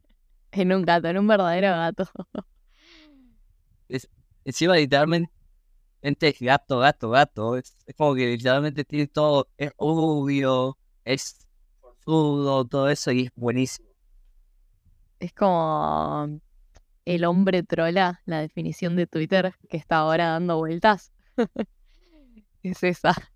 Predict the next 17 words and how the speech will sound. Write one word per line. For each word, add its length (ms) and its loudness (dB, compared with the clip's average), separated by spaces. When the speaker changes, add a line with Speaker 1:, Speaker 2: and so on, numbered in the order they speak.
Speaker 2:
Y 100 -8
también 400 2
un 220 0
dato 260 2
que 80 -2
me 100 0
olvidé 340 0
de 320 -2
mencionar 640 -2
es 260 -6
que 540 -2
en 80 -8
el 100 -4
hotel 240 0
trabaja 320 0
la 60 4
hermana 520 0